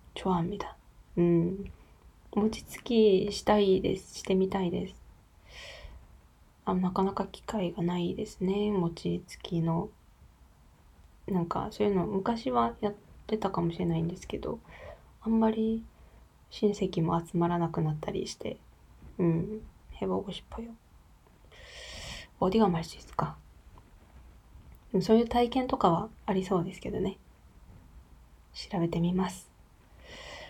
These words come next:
で、次は、ニックネームが〇〇になってる。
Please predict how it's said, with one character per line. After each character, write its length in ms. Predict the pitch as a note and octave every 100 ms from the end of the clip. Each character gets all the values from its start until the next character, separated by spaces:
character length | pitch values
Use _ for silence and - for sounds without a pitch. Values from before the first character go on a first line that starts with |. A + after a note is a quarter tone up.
| - - _ -
で、 320 | A3+ B3+ C4+ E4 - -
次 340 | - F#3+ E3+ E3+
は、 240 | G#3+ A#3 - - _ _ _ -
ニ 140 | G#3 G#3+
ッ 20 |
ク 100 | A#3
ネ 160 | C4
ー 80 | A3+
ム 80 | F#3
が 240 | G#3 G#3 - -
〇 280 | G3 A#3 A#3
〇 280 | A#3 A#3
に 100 | G3
な 120 | F#3 F3+
っ 20 |
て 160 | -
る。 160 | F3 E3